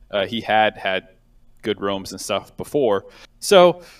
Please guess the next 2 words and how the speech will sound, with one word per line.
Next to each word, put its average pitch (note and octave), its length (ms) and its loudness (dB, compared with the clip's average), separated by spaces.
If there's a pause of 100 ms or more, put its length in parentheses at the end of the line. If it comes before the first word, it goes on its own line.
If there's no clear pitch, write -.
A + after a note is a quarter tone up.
(1300)
sure, D4+ 580 4 (120)
if G3 280 2